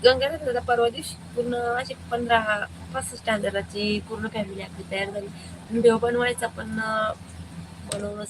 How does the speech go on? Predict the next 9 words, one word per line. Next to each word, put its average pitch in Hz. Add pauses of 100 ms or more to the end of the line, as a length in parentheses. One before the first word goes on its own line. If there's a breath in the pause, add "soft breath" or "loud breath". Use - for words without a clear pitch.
नाही 220
झाला, 175 (540)
थोडं 190 (140)
तब्येतीमुळं 208
पण 214 (460)
आणि 202
कामाच्या -
धावपळीमुळं 202
पण. 202